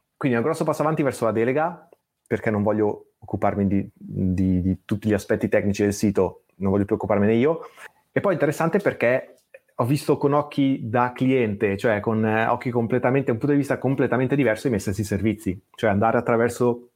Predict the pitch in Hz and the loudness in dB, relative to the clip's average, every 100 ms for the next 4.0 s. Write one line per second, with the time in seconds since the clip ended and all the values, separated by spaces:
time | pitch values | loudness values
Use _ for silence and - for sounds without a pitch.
0 | - 113 107 123 131 120 107 98 - - | -4 -4 0 0 2 2 0 -2 -10 -8
1 | 95 107 113 110 113 120 120 117 120 120 | -2 0 0 0 0 0 -2 -2 0 -2
2 | 120 120 117 117 123 117 95 95 92 104 | 0 0 0 0 0 0 -2 -4 -4 -4
3 | 98 110 110 117 120 123 120 117 113 | -2 0 0 0 -2 -4 0 0 0